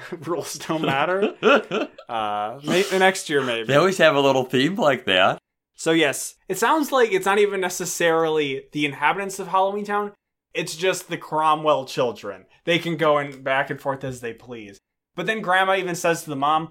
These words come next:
Speaker 2: "Well, I'll see you next Halloween." So it's like, "Wow, Grandma, you can come and visit us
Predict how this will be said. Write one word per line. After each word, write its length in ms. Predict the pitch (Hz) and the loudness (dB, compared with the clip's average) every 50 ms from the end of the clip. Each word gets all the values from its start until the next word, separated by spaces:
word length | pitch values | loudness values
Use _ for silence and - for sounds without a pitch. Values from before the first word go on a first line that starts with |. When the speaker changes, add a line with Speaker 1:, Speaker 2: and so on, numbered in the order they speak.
| _ | _
Speaker 2:
"Well, 120 | 135 139 190 | 0 2 2
I'll 180 | 233 220 208 | 2 2 0
see 280 | 185 - - 247 247 240 | -2 -2 -4 -2 -2 -2
you 60 | 233 | 0
next 300 | 220 226 226 233 - - | 0 -2 -2 -2 -4 -4
Halloween." 800 | 233 226 220 226 208 202 180 196 226 240 240 240 233 226 214 220 _ _ _ _ | 0 0 2 2 2 0 0 -2 -4 -4 -4 -4 -6 -8 -10 -14 _ _ _ _
So 140 | - - | -14 -10
it's 60 | 196 214 | -2 -2
like, 140 | 220 202 | -2 -2
"Wow, 380 | 190 175 165 185 196 220 240 233 | -2 0 2 4 4 6 4 4
Grandma, 540 | - 170 175 180 175 170 170 170 170 170 175 160 | 2 0 0 2 2 2 2 2 2 2 2 0
you 140 | 165 190 190 | -2 -4 -6
can 140 | 226 247 240 | -6 -8 -2
come 180 | - 240 240 | 0 0 0
and 80 | 220 190 | 0 -2
visit 220 | 185 190 185 202 202 | -4 -2 0 2 2
us 160 | 196 165 | 2 0